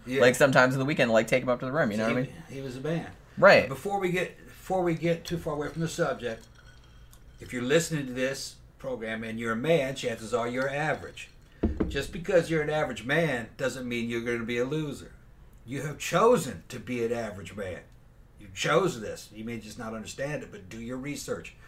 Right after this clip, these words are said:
Speaker 1: Read fucking Musashi. Everything you do and everything you are is 'cause you made a series of choices, all right? If you don't want to, in the eyes of a, an average woman, the average man is invisible.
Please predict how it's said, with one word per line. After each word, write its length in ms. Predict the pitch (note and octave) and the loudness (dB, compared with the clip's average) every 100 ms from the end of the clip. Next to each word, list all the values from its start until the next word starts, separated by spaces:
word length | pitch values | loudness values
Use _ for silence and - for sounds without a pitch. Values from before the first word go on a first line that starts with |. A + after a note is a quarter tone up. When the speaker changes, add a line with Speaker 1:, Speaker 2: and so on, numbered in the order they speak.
| - - - | -20 -20 -14
Speaker 1:
Read 280 | A2+ G3+ G3+ | 0 2 2
fucking 340 | A3 G3+ E3+ | 0 0 2
Musashi. 640 | D#3+ D#3 F#3 E3 - - - - - - - | 0 0 0 2 0 -4 -12 -20 -20 -20 -4
Everything 340 | D3+ A#3+ A3+ | 2 2 4
you 120 | A3 G#3+ | 2 2
do 420 | G#3 A#3 F3 A2+ | 4 6 4 0
and 100 | B2+ | 4
everything 380 | E3+ G#3 A3 F3+ | 4 4 0 -2
you 160 | F#3+ G3+ | -4 -2
are 140 | G3+ | 0
is 80 | D#3+ | 0
'cause 240 | E3 - | -2 -2
you 120 | D#3+ | -2
made 400 | C3+ D3+ E3 C#3+ - | 0 4 4 2 -10
a 60 | - | -10
series 460 | - F3 D#3+ C#3+ | -6 -2 -2 -2
of 100 | A2+ - | -6 -6
choices, 640 | - E3+ D#3+ - - - - - - F#2+ | 4 6 6 4 -12 -18 -20 -20 -20 -12
all 80 | |
right? 160 | G2 G2+ - - - - - - - - | -12 -12 -18 -20 -20 -20 -20 -20 -20 -16
If 140 | A2 A2 | -14 -6
you 100 | B2 | 0
don't 180 | D#3 | 2
want 240 | D#3+ E3+ E3+ - - - - - - - | 4 2 0 -10 -20 -20 -20 -20 -20 -16
to, 180 | - D3+ | -6 -4
in 120 | C#3 C3+ | -4 -4
the 140 | C3+ | 0
eyes 360 | C#3+ F3+ G3 F#3 | 6 6 6 2
of 120 | F3 | 0
a, 120 | - - | -2 0
an 160 | C#3+ | 0
average 480 | C#3+ F3+ F#3+ - E3+ | 4 6 6 4 0
woman, 480 | E3+ A3 E3+ A2+ F#2 - - | 4 4 4 0 -6 -16 -14
the 140 | C3 D#3 | -8 4
average 360 | E3 E3 C#3 | 6 6 2
man 400 | D#3 E3+ D#3 B2+ - | 2 4 4 0 -4
is 200 | C#3+ C#3+ | -4 -2
invisible. 680 | C3 A2 E3+ E3 B2+ F2 | -4 2 4 4 2 -4